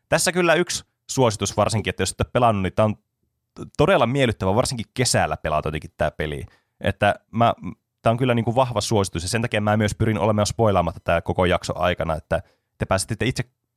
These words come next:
kokeilemaan tätä, mutta mä vaan puhun näistä design-elementeistä, mitä tässä pelissä on, ja varsinkin juuri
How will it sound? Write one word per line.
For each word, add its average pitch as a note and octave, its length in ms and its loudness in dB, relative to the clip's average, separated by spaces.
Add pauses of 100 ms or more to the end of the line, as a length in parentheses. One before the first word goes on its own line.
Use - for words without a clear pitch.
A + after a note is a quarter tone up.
(160)
kokeilemaan F#2+ 480 0
tätä, - 200 -2
mutta F2 180 -6
mä G#2 120 4
vaan A2+ 120 2
puhun A#2 260 2
näistä G#2 280 0 (460)
design-elementeistä, A2+ 1000 2
mitä E2+ 120 0
tässä F2+ 200 -2
pelissä F#2 360 0
on, E2+ 140 0 (100)
ja G#2 80 -2
varsinkin A#2 440 0 (300)
juuri G2 440 2